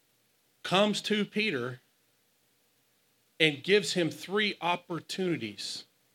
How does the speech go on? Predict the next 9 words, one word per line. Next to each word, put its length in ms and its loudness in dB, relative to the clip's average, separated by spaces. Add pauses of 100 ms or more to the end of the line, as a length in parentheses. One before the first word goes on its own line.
(720)
to 140 -2
repent 720 -4 (280)
of 180 -8
that 220 -4 (920)
scenario. 480 -4 (1000)
"Do 120 2
you 240 0
love 320 -2
me? 240 -8